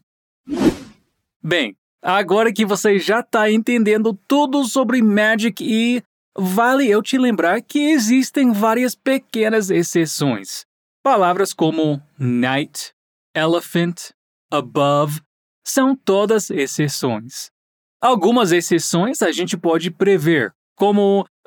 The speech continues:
duas consoantes com valor de uma só, que é o caso de T H. Se você vir T H,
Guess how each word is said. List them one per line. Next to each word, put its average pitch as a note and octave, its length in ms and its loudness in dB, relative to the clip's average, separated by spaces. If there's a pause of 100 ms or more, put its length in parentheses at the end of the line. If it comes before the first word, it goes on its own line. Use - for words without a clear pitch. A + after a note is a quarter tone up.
(200)
duas B3+ 360 0
consoantes B3 800 0
com A3+ 200 0
valor F#3 420 2
de F#3 200 -2
uma G3 320 0
só, D3 380 -4 (240)
que C#4 160 -2
é A3 120 4
o C4 100 -2
caso F3 400 0
de D#3+ 180 -2
T D#3+ 220 -2
H. C#3+ 480 0 (380)
Se - 160 -2
você C4+ 320 0
vir G3+ 400 0
T F#3 180 0
H, D#3 460 0